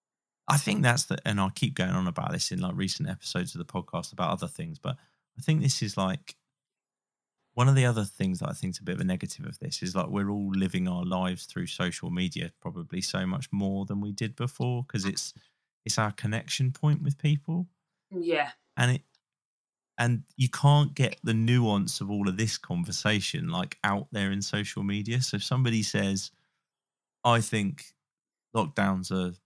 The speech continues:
Speaker 1: shit because of this,"
Speaker 2: <laughs>
Speaker 1: and that's okay, that's fine, but,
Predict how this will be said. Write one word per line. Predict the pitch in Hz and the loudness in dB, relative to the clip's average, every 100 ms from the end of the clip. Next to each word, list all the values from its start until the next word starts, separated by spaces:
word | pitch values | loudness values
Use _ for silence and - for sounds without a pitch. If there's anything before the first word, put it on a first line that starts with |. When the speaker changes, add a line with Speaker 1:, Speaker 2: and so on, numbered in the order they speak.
| _ | _
Speaker 1:
shit | - - 95 92 _ _ _ _ _ _ _ _ _ _ - | -8 -2 -2 -4 _ _ _ _ _ _ _ _ _ _ -12
because | 107 120 98 | 0 2 4
of | 95 92 | 0 -2
this," | 104 98 82 - - - - - | 2 2 2 -8 -10 -14 -20 -20
Speaker 2:
<laughs> | - 160 135 _ - | -16 -14 -16 _ 2
Speaker 1:
and | 113 110 110 101 - _ _ _ _ | 4 4 2 0 -6 _ _ _ _
that's | - 139 - - _ _ _ - | 2 2 0 -8 _ _ _ -2
okay, | 131 - 107 123 139 - - | 0 2 2 2 0 -6 0
that's | 117 - | 0 0
fine, | - - 131 98 101 | -4 0 2 2 -2
but, | 113 120 - | -2 -4 -4